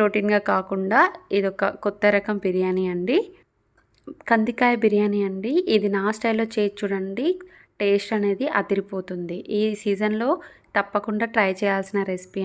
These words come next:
అండి ఇది. నా స్టైల్‌లో ఈ కందికాయ బిర్యానీని ట్రై, ట్రై చేసి మీకు ఎలా కుదిరిందో కామెంట్లో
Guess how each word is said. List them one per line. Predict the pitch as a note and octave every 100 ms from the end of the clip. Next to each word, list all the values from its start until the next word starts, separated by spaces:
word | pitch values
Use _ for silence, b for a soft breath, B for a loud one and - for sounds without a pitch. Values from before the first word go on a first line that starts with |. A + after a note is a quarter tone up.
| F#3
అండి | F3+ F#3
ఇది. | F#3 D#4+ - B B -
నా | G#3+ A#3 A#3+
స్టైల్‌లో | C4 B3+ C#4+ F#4
ఈ | A#3+
కందికాయ | A3 G3+ G#3 G#3+ G#3+
బిర్యానీని | G#3 G3+ G3 G3 F#3+ G3 D#4 G4 - -
ట్రై, | - F#3+ G3 -
ట్రై | F#3+ G3
చేసి | - A3 A3 D4 D#4
మీకు | A3+ G#3
ఎలా | G3+ G3
కుదిరిందో | G3 G3 G3 G#3
కామెంట్లో | G3 F#3 F#3